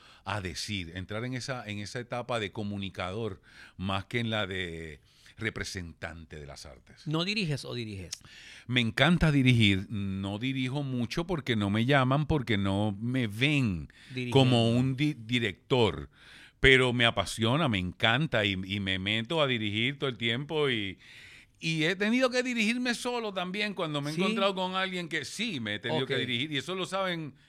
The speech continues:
Speaker 1: muchos actores, que hay veces que nos tenemos que dirigir solos.
Speaker 2: Porque no puedes bregar con, sí, porque el, no le
Speaker 1: Porque
Speaker 2: encuentra
Speaker 1: hay
Speaker 2: la lógica
Speaker 1: directores,
Speaker 2: a lo que
Speaker 1: no,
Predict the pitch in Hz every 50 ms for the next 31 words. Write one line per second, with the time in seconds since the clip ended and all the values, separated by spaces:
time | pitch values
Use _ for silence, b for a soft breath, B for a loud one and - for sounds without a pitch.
0 | _ _ _ 127 139 135 - 156 143 139 131 110 - 104 92 80 80 78 - -
1 | 107 110 117 131 113 139 131 131 117 - - 101 104 104 110 101 - 120 110 98
2 | 92 92 90 90 - - 82 71 69 67 - - - 160 143 135 139 139 143 143
3 | 147 147 147 156 156 147 151 139 139 135 131 - - 127 120 113 101 - - 156
4 | 180 185 196 147 127 120 120 113 110 113 113 - - - 185 175 175 196 220 190
5 | 190 190 214 226 240 240 226 214 208 - 180 180 170 240 - 131 208 196 180 165
6 | - - - 160 160 160 156 131 104 -